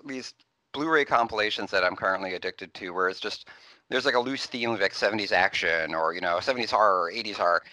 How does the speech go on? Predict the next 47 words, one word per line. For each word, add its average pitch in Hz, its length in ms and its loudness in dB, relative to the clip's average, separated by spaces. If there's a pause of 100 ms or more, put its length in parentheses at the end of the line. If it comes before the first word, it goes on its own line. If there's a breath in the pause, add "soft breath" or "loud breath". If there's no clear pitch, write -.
(220 loud breath)
and 151 100 0
it's 147 120 -2
literally 147 280 0
just, 117 220 -2
like, 113 140 -2
four 113 360 2
and 107 100 2
a 113 40 0
half 101 180 2
hours 92 460 0
of 87 140 -4
just - 380 -10
trailers 120 420 -2
of 98 120 -2
any 104 220 -2
kinds 95 460 -2
of 90 240 -8
movies 92 340 -6
fr-, - 120 -12 (100)
from, 82 320 -2 (320)
you 113 80 -6
know, 80 180 0
all 104 160 6
over 98 140 2
the 98 80 -8
place 90 280 0 (340 loud breath)
in 175 100 0
just 175 180 0
one 135 240 8
big 113 160 0
long 101 200 4
compilation. 90 560 0
You 85 60 -8
can 95 100 -8
skip - 280 -6
through 113 240 2
'em 110 120 2
or 98 80 4
you 92 60 -2
can 92 160 -4
just 92 140 -8
play 101 220 2
'em 107 280 0 (100)
as 101 260 2
is, 117 240 -2
and 95 320 -2
it's - 260 -14